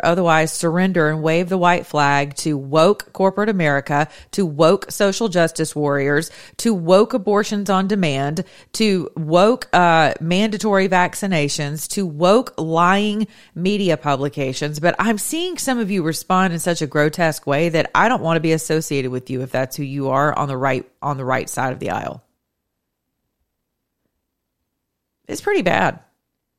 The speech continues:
The things that you've wished on, on this particular regime, and believe me, I get it.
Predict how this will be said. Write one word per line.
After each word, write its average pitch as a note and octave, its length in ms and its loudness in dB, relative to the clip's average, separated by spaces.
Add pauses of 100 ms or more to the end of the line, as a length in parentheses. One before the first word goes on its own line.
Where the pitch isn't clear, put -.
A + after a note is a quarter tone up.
(440)
The G3 140 -2
things D4 280 -2
that A#3 180 -4
you've G#3 200 -2
wished D3+ 800 0 (500)
on, D#3 580 0 (880)
on D#3 360 0
this F#3+ 200 2
particular E3+ 560 -2
regime, D#3 640 -4 (100)
and G#3 200 -2
believe B3+ 260 0
me, E3 240 -4
I - 80 -2
get G#3 240 2
it. - 300 -4